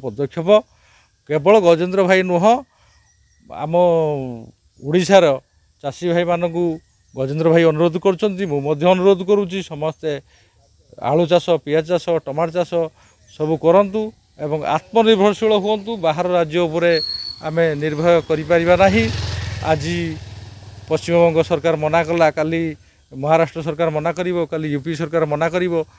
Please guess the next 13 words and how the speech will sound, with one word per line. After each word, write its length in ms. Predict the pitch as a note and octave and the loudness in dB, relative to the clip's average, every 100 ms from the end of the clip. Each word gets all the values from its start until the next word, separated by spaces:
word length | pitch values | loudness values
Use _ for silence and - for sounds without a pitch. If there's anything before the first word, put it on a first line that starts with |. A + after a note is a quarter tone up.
| - - | -20 -12
ତେଣୁ 180 | E3+ F3 | -2 0
ଆମେ 220 | E3 F3 D#3 C3+ C#3 _ | 2 0 -2 -8 -18 _
ବାହାର 260 | A#2+ C#3 D#3+ D#3+ | -4 -2 0 0
ରାଜ୍ୟ 180 | C#3+ E3 | 0 -4
ଉପରେ 240 | D3+ D#3+ D#3+ - _ _ _ | -2 -2 -2 -4 _ _ _
କିଛି 280 | D3 - D#3+ D3+ C#3+ - _ _ _ | -14 -8 -6 -6 -8 -14 _ _ _
ଆବଶ୍ୟକତା 580 | C3 C3+ D3+ D#3 D#3 E3 D3+ D3 _ _ _ _ _ _ - | -6 -2 -2 -2 0 2 2 0 _ _ _ _ _ _ -12
ଯେମିତି 260 | D3 E3 D#3 | -8 -6 -2
ନ 120 | D3 D#3+ | 4 6
ହୁଏ, 200 | G#3 F3 C3+ _ _ _ F3 | 6 6 4 _ _ _ -6
ତେଣୁ 200 | F#3 G3 D#3+ - _ _ _ A#2+ | -4 -4 -6 -14 _ _ _ -8
ଓଡ଼ିଶା 300 | D3+ D3+ F3 | -6 0 0
ସରକାର 400 | - D3 F#3 | 0 -2 2